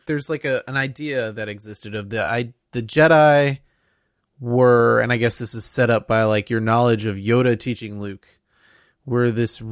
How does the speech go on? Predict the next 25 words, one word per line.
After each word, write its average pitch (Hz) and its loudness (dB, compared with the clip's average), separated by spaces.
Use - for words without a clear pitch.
and 113 0
Ben 120 4
teach-, 101 -8
teaching 107 -8
Luke, 98 -6
it 123 -2
was 117 0
a 113 -2
race 120 2
of 110 -10
perfect 127 0
beings, 113 -2
of 104 -2
people 131 -2
that 110 4
had 113 2
no 120 6
fallacy, 113 0
that 104 0
were 107 -2
spiritually 131 2
connect-, 117 -4
you 123 0
know, 131 4
like, 135 4